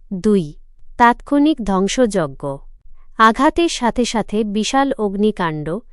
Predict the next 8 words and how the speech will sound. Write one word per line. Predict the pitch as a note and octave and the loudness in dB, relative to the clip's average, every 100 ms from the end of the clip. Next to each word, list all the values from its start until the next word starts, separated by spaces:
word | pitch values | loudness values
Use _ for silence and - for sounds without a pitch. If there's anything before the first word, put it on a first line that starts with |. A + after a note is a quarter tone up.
| - - - | -20 -20 -12
ভূমিকম্প | G3 A#3+ C#4 D4 G#3 E3+ D#3+ F3+ B3 - - - | -2 2 2 2 0 0 -2 -4 -4 -10 -20 -4
এবং | A3+ A3 A#3 | 0 2 0
কয়েকশো | - A3+ B3 - D#4 - | 2 2 2 -2 -4 -2
ফুট | C4+ D4 - - | -2 -2 -4 -4
উঁচু | B3 - D4 | -2 -2 -4
সুনামি | - A3 F#3+ F#3 D4 | -2 0 0 0 0
তৈরি | C4+ G#3+ F#3+ F#3 | 2 2 2 -2
হয়। | D3+ D3 | -4 -6